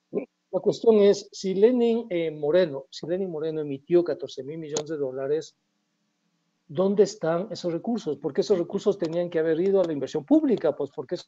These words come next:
dice la Constitución, que todo proceso de endeuda tiene que estar atado a la inversión pública. Eso dice el numeral tres del artículo doscientos noventa. Y cuando nosotros revisamos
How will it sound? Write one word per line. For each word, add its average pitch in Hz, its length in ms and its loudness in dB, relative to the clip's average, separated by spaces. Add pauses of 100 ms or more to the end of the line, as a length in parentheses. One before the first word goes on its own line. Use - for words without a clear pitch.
(160)
dice 180 240 -4
la 160 60 -4
Constitución, 156 680 -4 (680)
que 208 380 8
todo 208 240 8
proceso 185 460 2
de 156 80 2
endeuda 175 440 4
tiene 175 220 -4
que - 60 -10
estar 170 240 -4
atado 190 440 0
a 147 60 2
la 147 320 -2
inversión 147 480 -8
pública. 135 380 -6
Eso 165 160 -2
dice 185 240 0
el 143 160 -4
numeral 156 320 -4
tres 175 180 -2
del 160 140 0
artículo 151 380 -4
doscientos 143 360 -8
noventa. 139 420 -4 (480)
Y 240 300 2
cuando 190 300 4
nosotros 190 600 4
revisamos 175 1300 0